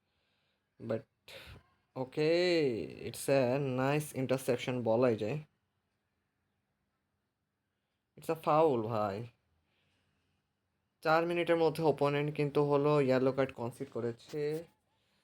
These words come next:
খুবই দুঃখিত। And it's a boom ভাই, এটা কি ফ্রি কিক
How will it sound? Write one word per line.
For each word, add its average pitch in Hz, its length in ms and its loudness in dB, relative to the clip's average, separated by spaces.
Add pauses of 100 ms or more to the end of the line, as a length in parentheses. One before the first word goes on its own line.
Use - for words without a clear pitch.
(180)
খুবই 156 280 -2
দুঃখিত। 151 680 0 (1600)
And 214 180 4
it's 226 160 12
a 151 100 2
boom 170 320 12
ভাই, 110 280 2 (2000)
এটা 175 140 0 (140)
কি 208 220 2
ফ্রি 185 220 6
কিক 151 140 0